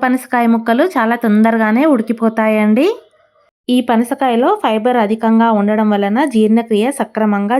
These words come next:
జరుగుతుంది. ఇంకా ఈ పనసకాయ కూరను రెగ్యులర్గా తింటూ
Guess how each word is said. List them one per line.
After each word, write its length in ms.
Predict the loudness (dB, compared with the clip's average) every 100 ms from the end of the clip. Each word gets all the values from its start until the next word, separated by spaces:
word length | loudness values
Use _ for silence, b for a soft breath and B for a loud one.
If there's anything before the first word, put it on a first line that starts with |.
| 0
జరుగుతుంది. 600 | 0 -2 -2 -2 0 -2 -6 _ _ _ _ _ _
ఇంకా 280 | 0 2 2 2
ఈ 20 | 0
పనసకాయ 440 | 0 -2 -2 -2 0 0
కూరను 320 | 2 4 2 0
రెగ్యులర్గా 520 | 0 0 2 0 -2 0
తింటూ 260 | 0 2